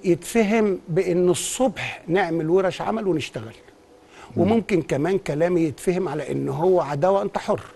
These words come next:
Speaker 2: مم.
Speaker 1: لكن أنت اللي هتشيل الم-، أنت المسؤول، وأنت اللي هتتحمل المسؤولية. عايز تتحمل المسؤولية وتكون صادق مع نفسك وجدي مع جمهورك،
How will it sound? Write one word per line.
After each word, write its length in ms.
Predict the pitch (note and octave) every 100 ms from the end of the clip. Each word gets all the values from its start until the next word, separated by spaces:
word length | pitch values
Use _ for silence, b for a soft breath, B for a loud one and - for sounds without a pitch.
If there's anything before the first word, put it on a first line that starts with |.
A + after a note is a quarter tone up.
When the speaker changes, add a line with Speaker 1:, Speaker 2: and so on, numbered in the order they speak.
| _ - -
Speaker 2:
مم. 180 | A2+ G2
Speaker 1:
لكن 300 | - - E3 G#3+
أنت 200 | A3+ G#3+
اللي 180 | F3+ D#3+
هتشيل 260 | - G3+
الم-، 160 | F3+ E3 G#3+
أنت 220 | A3+ -
المسؤول، 680 | F#3 D#3 C#3 - G3 C#3+ A2 - - B B B E3+
وأنت 220 | F#3+ G3+
اللي 140 | F3
هتتحمل 340 | D#3 - G3+ G3
المسؤولية. 360 | E3 - D3+
عايز 240 | F3 C#4 C4
تتحمل 420 | - A3+ B3+ A#3
المسؤولية 720 | G3+ F#3+ - F#3 F#3+ D3+ B2 - B B B
وتكون 760 | E3 E3 - - D4+ D4+ G3 D#3 -
صادق 880 | - - A3+ B3 B3 F3+ F3 - - -
مع 260 | E3 C#3+ E3
نفسك 500 | G3+ - - E3 - - - -
وجدي 760 | D3+ C#3+ G#3 F#3+ D3+ C#3+ D#3
مع 240 | C3+ C#3+ D3+
جمهورك، 680 | D3 D#3 D#3+ G#3+ G3+ E3